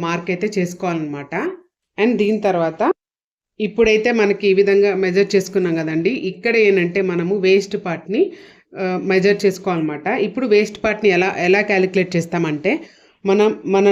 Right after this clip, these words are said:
నడుము యొక్క లూజు ఎంతైతే వచ్చిందో, మన నడుము యొక్క లూజు ఎంతైతే ఉందో దానికి సరిపడా, దానికి తగ్గట్టుగా మనం ఇక్కడ క్యాలిక్యులేషన్ చేయాలన్నమాట. ఇప్పుడు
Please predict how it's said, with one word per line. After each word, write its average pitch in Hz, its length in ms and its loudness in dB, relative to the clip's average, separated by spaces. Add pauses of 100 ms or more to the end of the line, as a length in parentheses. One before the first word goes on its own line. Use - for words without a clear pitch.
నడుము 208 340 4
యొక్క 226 200 0 (100)
లూజు 196 260 6 (140)
ఎంతైతే 202 420 2 (140)
వచ్చిందో, 165 480 -2 (720)
మన 208 120 4 (140)
నడుము 208 320 4
యొక్క 233 240 -2
లూజు 196 220 4 (100)
ఎంతైతే 190 360 0 (120)
ఉందో 170 180 0 (200)
దానికి 233 360 2 (100)
సరిపడా, 185 460 0 (160)
దానికి 208 300 0 (120)
తగ్గట్టుగా 185 560 0 (520)
మనం 226 240 4
ఇక్కడ 233 180 -2 (120)
క్యాలిక్యులేషన్ 196 600 0
చేయాలన్నమాట. 165 540 0 (600)
ఇప్పుడు 240 200 0